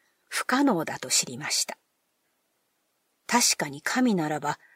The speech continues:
死につながりそのままということはないでしょう。人間なら別ですが。さらに、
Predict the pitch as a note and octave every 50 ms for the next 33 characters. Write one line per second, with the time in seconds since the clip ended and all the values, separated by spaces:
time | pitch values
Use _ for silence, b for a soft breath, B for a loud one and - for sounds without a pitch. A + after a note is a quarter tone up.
0 | b b b b - - - - D4 C#4 B3 G3+ E3 - - F3+ E3 E3 E3 D#3+
1 | E3 D#3+ D#3 D#3 - - - F#3 F#3 G3 G#3+ A3 A3+ A3+ A3+ A#3+ B3 - F#3 D3+
2 | C#3 D3+ D3+ - - D#3 - - C3 A2+ - - C#3 - F3+ F#3 E3 - - -
3 | - - - - - _ _ _ _ _ _ _ _ _ - E3+ F3+ F3+ F#3+ G3
4 | G#3+ G#3+ A3 A3 A#3 A#3+ G3 D#3 - D3+ - - E3+ D#3 E3 D#3 - - D#3+ C#3+
5 | D#3 - _ _ _ _ _ _ _ _ _ _ _ _ _ _ _ _ _ _
6 | _ _ _ _ _ _ _ _ _ - - - C#4 C4+ C4 A3 F#3+ F3 - -